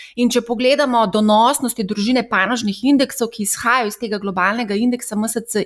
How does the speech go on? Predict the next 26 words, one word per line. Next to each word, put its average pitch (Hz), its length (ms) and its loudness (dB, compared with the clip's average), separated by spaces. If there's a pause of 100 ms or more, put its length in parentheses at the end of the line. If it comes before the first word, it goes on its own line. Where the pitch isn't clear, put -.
I, 220 160 -2 (180)
je 240 260 2
trenutno 254 580 2 (100)
I 233 300 0 (120)
T 254 200 -6 (100)
panoga 233 440 0
uvrščena 214 640 -2
na 190 140 0
četrto 233 540 -4
mesto 214 580 0 (240)
s - 220 -4
štirinajst 254 500 -2
cela 240 300 0 (180)
osem 247 400 2
odstotno 233 480 -2
donosnostjo. 220 880 2 (400)
Pred 214 240 2
njo 262 320 6
je 202 160 -2
letos 226 320 -2
zmagovalna 202 640 0
energetska 196 640 -2 (100)
panoga, 220 480 0
kar 226 220 -6
devetintridesetodstotna 247 1400 -2
donosnost, 233 800 2